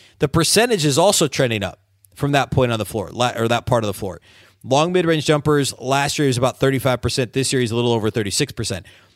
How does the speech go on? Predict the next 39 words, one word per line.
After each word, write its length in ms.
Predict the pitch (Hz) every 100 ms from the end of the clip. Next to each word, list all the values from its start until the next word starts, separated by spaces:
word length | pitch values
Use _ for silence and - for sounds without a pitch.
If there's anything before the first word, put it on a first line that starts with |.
| _
Thirty-six 360 | 202 294 277 269
percent 320 | - 196 220
is 140 | 170 117
not 240 | 160 120
good. 240 | 147 131 - _ _
Thirty-six 400 | 202 277 - 240
percent 320 | - 175 196 160
would 100 | 156
be 80 |
slightly 320 | 160 175 160 165
below 260 | 156 160
average 400 | 156 156 151 120 -
for 160 | - 160
three-pointers. 640 | - 233 - 147 82 - - _ _ _
But 160 | 165 151
for 140 | 170
long 340 | 147 165 220
mid-range 380 | 208 185 156 123
jumpers, 480 | 175 196 151 117 - - _ _ _ _ _ _ _
that's 380 | 120 156 208 -
not 220 | 247 -
palatable. 440 | - 185 208 127 95
I 60 |
mean, 140 | 147 160
Kevin 320 | - 233 233
Durant, 500 | 139 113 220 135 - _ _ _ _ _ _ _
for 120 | 156
comparison, 680 | 143 120 117 101 - 117 131 -
is 160 | 165
around 300 | 160 190 202
fifty 320 | 139 220 - 196
percent 400 | - 156 175 -
typically 520 | 123 110 - 95 - -
with 160 | 120
long 240 | 127 135 131
mid-range 360 | 123 113 104
jumpers. 340 | 120 107 - -
That's 240 | 202 -
a 200 | 143 92